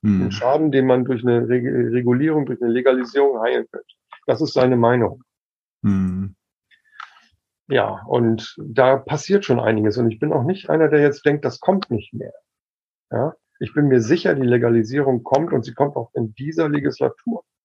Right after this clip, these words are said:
Speaker 1: Mhm.
Speaker 2: Da kommen die gar nicht drum rum, sonst ist hier, sonst brennt hier der Busch. Ja?
Speaker 1: Ja, ja.
Speaker 2: Äh, äh, <laughs> die, und sie sitzen ja auch dran.
Speaker 1: Mhm.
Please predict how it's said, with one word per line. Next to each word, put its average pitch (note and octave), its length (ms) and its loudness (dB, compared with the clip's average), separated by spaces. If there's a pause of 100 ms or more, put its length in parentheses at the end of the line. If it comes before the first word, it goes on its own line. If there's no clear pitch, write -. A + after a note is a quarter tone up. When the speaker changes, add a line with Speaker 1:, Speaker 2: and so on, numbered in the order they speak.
(220)
Speaker 1:
Mhm. G#2+ 500 -2 (580)
Speaker 2:
Da B2 100 2
kommen D#3 220 2
die C#3+ 80 2
gar B2 140 4
nicht A2+ 200 -2
drum G#2+ 120 -4
rum, G#2+ 320 0
sonst G2+ 240 -4
ist A2 120 -16
hier, A2+ 280 -4
sonst G#2+ 340 -14
brennt A#2 380 -4
hier G#2+ 100 -2
der G#2+ 120 2
Busch. - 480 -2
Ja? A2+ 160 2
Speaker 1:
Ja, G#2 260 2
ja. A2 180 -2 (300)
Speaker 2:
Äh, A#2+ 60 2
äh, B2+ 640 0 (220)
<laughs> - 240 -20
die, D#3+ 300 0 (320)
und D#3 200 2
sie C#3+ 100 2
sitzen D#3+ 360 0
ja G2+ 140 0
auch F#2+ 160 -6
dran. - 240 -14 (420)
Speaker 1:
Mhm. F#2 360 -12